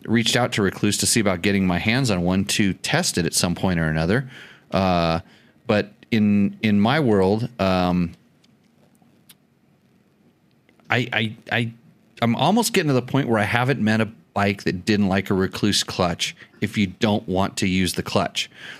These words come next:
Like, if you wanna have s-, s-, the, the motorcycle do all the clutch work for you, they're really good. Um, I don't have them on all of my bikes, uh,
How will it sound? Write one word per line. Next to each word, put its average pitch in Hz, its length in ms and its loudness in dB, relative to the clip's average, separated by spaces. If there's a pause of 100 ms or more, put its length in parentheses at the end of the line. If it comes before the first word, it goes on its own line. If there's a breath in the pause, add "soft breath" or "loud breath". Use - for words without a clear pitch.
Like, 95 100 0
if 101 80 2
you 131 120 4
wanna 143 200 2
have 117 180 0
s-, - 120 -4
s-, - 600 -4
the, 107 140 2
the 104 160 0
motorcycle 110 560 2
do 104 220 0
all 104 120 2
the 95 80 -2
clutch - 440 -2
work - 180 0
for 98 240 0
you, 175 240 2 (1300 loud breath)
they're 113 280 2
really 110 280 4
good. 95 340 0 (540 loud breath)
Um, 101 400 2 (320)
I 147 180 2
don't 131 360 0 (240)
have 117 300 0
them 104 160 4
on 95 120 2
all 156 300 2
of 135 120 -2
my 92 120 2
bikes, 82 520 -2
uh, 123 60 -8